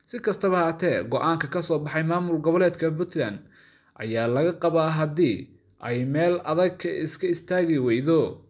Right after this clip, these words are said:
dowladda federaalka Soomaaliya, ay sidoo kale ku dhiiran karaan maamulada dhiggeeda ah si ay uga yaraadaan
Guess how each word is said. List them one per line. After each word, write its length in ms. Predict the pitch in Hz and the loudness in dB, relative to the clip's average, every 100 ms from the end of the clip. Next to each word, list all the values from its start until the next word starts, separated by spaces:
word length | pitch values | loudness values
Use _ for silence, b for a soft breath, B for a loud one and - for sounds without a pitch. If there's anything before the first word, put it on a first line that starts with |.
| _ | _
dowladda 380 | - 180 233 196 | -2 0 0 -2
federaalka 480 | 185 185 185 180 175 | -4 0 0 0 -2
Soomaaliya, 720 | 156 151 165 175 123 151 165 | -4 -2 -2 0 2 2 2
ay 160 | 147 160 | 2 -2
sidoo 360 | 160 180 139 127 | -2 -2 0 0
kale 480 | 151 165 151 101 - b b b b b | 0 2 2 0 -4 b b b b b
ku 80 | - | -8
dhiiran 460 | 226 170 165 180 185 | 0 4 4 4 -2
karaan 560 | 165 180 170 104 92 107 | -2 2 2 0 -6 -12
maamulada 800 | 113 131 151 156 180 165 156 143 | -6 -4 0 2 4 4 2 0
dhiggeeda 500 | - 175 156 165 170 | -2 0 2 2 2
ah 200 | 147 113 113 - b b b b | 0 0 -6 -16 b b b b
si 160 | - 147 | -4 -2
ay 360 | 117 110 107 | 0 -2 -6
uga 280 | 110 135 160 | -8 -2 2
yaraadaan 640 | 170 165 165 160 170 160 | 4 4 4 2 2 0